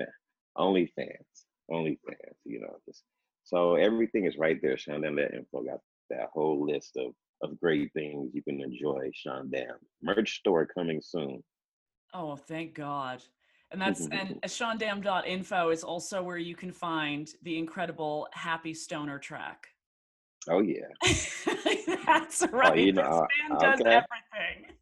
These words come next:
Speaker 2: <laughs>
Speaker 1: All right, all right. I got you.
Speaker 2: I loved it. Well, thanks so much, Shondam, and, uh, please, everyone, get in touch with this guy.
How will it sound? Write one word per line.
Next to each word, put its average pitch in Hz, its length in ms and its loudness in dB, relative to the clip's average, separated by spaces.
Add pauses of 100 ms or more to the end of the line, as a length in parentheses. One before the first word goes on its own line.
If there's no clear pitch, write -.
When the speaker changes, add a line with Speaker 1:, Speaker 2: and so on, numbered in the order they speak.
Speaker 2:
<laughs> - 220 -10
Speaker 1:
All 90 160 4
right, 104 380 4
all 104 160 2
right. 101 360 4
I 107 140 -4
got 92 320 2
you. 107 380 -4 (1080)
Speaker 2:
I 277 80 2
loved 254 360 6
it. 220 160 0
Well, 262 240 4
thanks 302 320 6
so 277 220 4
much, 254 300 4 (100)
Shondam, 226 680 2
and, 202 240 -2
uh, 208 140 4
please, 220 320 -4
everyone, 196 340 -4
get 196 180 0
in 190 80 -8
touch 185 240 -4
with 175 120 -14
this 165 220 -10
guy. 165 300 2